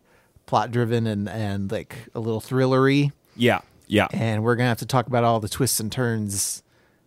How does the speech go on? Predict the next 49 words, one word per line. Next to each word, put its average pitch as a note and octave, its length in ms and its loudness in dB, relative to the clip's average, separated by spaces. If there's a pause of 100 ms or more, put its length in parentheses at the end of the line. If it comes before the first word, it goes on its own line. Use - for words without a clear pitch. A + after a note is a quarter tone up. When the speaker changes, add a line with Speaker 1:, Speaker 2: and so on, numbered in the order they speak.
Speaker 1:
to G#2 520 -2
talk G#2 260 -4
about F3 200 2
the G#3 60 -6
book. B3 260 2
So D3 160 -2
there B2+ 180 2
you A#2 60 -4
go. - 200 -12 (240)
Speaker 2:
Great. B2+ 320 2 (140)
Yeah, E3 380 2
and F#3+ 120 2
I, G3+ 40 2
it's, F3 340 -4
it's F3 160 -2
a F#3 100 4
newer E3 380 6
book. E3 240 4
It D3 40 2
was B2 120 2
published C3 340 2
in C3 100 -2
twenty B2+ 380 0
twenty, A#2+ 720 0 (460)
uh, F2+ 300 6
by F#2 160 2
Moreno F2+ 240 2
Garcia. F2+ 680 2 (460)
And G2+ 420 -2
I G#2+ 120 4
think C3 380 -2 (160)
when A2+ 200 2
we A2+ 120 6
announced A2 540 0
that A#2+ 140 2
we G#2+ 120 6
were G2 160 6
doing G#2+ 540 4
it, F2+ 240 0
there F#2+ 100 4
was F#2 140 4
a F#2 80 0 (180)
good A#2 280 4
mix G2+ 440 -2
of G2 120 -2
folks - 640 0 (400)
who A2 140 2
were F#2+ 120 4
like, F2 180 0